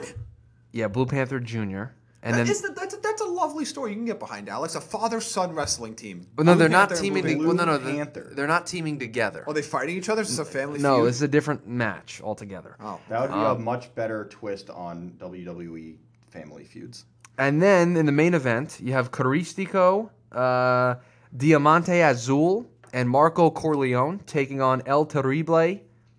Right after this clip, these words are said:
Speaker 1: Carranio, and Shocker in the main event.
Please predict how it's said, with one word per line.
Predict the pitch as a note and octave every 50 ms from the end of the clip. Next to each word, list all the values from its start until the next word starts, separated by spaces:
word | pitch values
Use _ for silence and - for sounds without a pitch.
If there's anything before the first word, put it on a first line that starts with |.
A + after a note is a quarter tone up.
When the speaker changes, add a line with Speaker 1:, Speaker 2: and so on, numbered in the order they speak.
| _ _ -
Speaker 1:
Carranio, | - C3+ B2 B2 B2+ C#3 D#3 E3+ F3+ F#3 F#3 F#3 G3 G3+ -
and | A2+ A2 G#2+
Shocker | - - D#3 C#3+ C#3 - - - - - - - _ -
in | - A2+
the | A2
main | G#2+ G#2 G2+
event. | G#2 G2+ F#2 -